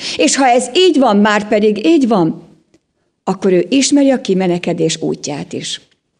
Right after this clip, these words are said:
tökéletesen elkészítve azt. Mária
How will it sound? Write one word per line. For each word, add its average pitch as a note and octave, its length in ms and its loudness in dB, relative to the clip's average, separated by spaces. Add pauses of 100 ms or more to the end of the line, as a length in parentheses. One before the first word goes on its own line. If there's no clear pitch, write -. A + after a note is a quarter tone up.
(200)
tökéletesen A3+ 760 0
elkészítve F3 840 -6
azt. - 380 -14 (3000)
Mária C4+ 760 2